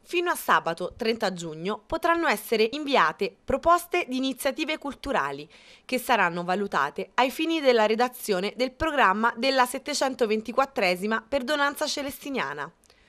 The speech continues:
Lo rende noto il presidente del Comitato Perdonanza, il sindaco Pierluigi Biondi, che invita enti, istituzioni, associazioni culturali, sociali e sportive, nonché artisti e chiunque fosse interessato a presentare tali proposte.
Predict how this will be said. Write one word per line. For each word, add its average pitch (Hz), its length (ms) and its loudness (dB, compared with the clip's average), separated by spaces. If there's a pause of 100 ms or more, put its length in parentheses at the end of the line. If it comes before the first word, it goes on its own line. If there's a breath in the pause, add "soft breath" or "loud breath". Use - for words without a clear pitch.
(320 soft breath)
Lo 226 140 6
rende 220 280 4
noto 175 400 -2
il 240 140 -6
presidente 254 560 2
del 277 180 -4
Comitato 240 480 0
Perdonanza, 196 840 -2
il 185 140 -12
sindaco 214 380 -2
Pierluigi 185 520 -4
Biondi, 147 460 -10 (300 loud breath)
che 330 120 0
invita 233 520 0
enti, 202 520 2
istituzioni, 196 920 0
associazioni 196 680 -4
culturali, 214 720 0
sociali 247 520 2
e 285 60 -2
sportive, 175 720 -2 (280 loud breath)
nonché 226 340 2
artisti 330 720 0
e 285 160 0
chiunque 339 340 0
fosse 262 320 -4
interessato 220 800 -2 (240 loud breath)
a - 140 4
presentare 330 840 2
tali 349 240 6
proposte. 190 720 -2